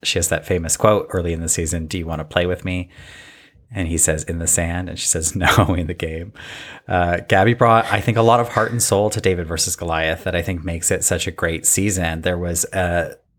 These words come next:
there was something about David versus Goliath that, despite being a su-, ultra modern season with a lot of unnecessary advantages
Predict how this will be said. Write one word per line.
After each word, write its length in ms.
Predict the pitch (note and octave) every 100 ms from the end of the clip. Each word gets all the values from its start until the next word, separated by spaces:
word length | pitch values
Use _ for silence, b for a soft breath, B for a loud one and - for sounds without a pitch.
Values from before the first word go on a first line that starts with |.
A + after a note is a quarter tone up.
| -
there 140 | A2+
was 120 | G2+ -
something 440 | A2+ C#3+ D#3 D#3
about 500 | A2+ - G#2 G#2 E2
David 220 | G2+ F#2
versus 400 | F2 F#2 - F#2
Goliath 540 | F2+ E2+ F2+ F2 E2+ -
that, 280 | E2+ E2+
despite 400 | - - G#2 A2
being 220 | - G#2 G2
a 40 |
su-, 220 | - A#2+ -
ultra 480 | G2 G2+ A2+ A2+ A2+
modern 440 | G2+ F#2 F#2 F#2+
season 500 | F#2 F#2 E2 F2 E2+
with 300 | E2+ F2 E2+ -
a 140 | F#2
lot 280 | F2+ E2+ F#2+
of 220 | G#2+ A2+ B B B B
unnecessary 840 | - G2 G2 G2 G2+ - F2+ F2+ F2+
advantages 1000 | F#2+ F#2+ F2 E2+ E2+ F2 E2 E2 F2